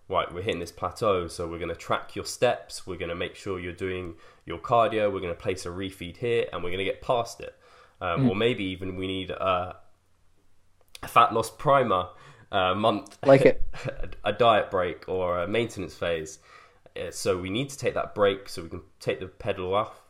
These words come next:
Speaker 1: take our foot off the gas, let the body settle, let that body fat set point kind of readjust, and then go forward again.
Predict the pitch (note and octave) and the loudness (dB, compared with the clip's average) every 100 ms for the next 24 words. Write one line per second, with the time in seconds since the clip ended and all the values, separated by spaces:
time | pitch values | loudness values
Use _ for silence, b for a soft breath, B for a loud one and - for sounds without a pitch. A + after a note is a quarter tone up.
0 | _ - - - F2+ - - A2 - F2+ | _ -8 -6 -4 -4 -4 -2 -4 -4 -2
1 | E2+ E2+ - - b b b b G#2+ - | -2 -2 -10 -18 b b b b -2 -2
2 | G2+ G2+ F#2 - A2 G2 - F#2 F2 E2+ | 0 -2 -2 -2 -2 -2 -4 -6 -6 -4
3 | E2+ - - G#2 G2 G2+ - - - F#2+ | -2 -2 -4 -4 -2 -4 -4 -8 -6 -6
4 | F2 - F2+ F#2 F#2 F2 G2+ F#2 - F#2 | -6 -6 -8 -4 -6 -2 -2 -2 -4 -6
5 | F2+ F2+ - A#2+ G#2+ F2 E2 D2+ | -4 -6 -6 -4 0 0 -2 -8